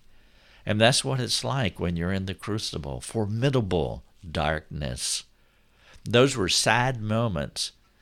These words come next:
spent pondering tomorrow, while knowing tomorrow would be more of the same.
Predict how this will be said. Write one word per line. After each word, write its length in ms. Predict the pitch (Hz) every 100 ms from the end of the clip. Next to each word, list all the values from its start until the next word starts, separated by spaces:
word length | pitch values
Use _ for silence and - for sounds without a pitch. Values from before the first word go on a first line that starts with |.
| _ - -
spent 640 | - - - 117 110 - - - - - _
pondering 720 | - 123 127 113 107 101 87 -
tomorrow, 1080 | 101 98 104 113 101 85 67 50 50 50 - _ _ - _
while 240 | - 117 113
knowing 580 | 123 131 127 117 98 85 - -
tomorrow 1080 | 117 104 110 113 110 107 95 65 55 50 60 - - -
would 160 | 98
be 140 | 85 85
more 460 | 82 87 82 73 -
of 200 | - 82
the 100 | 69
same. 580 | 80 80 65 50 50 -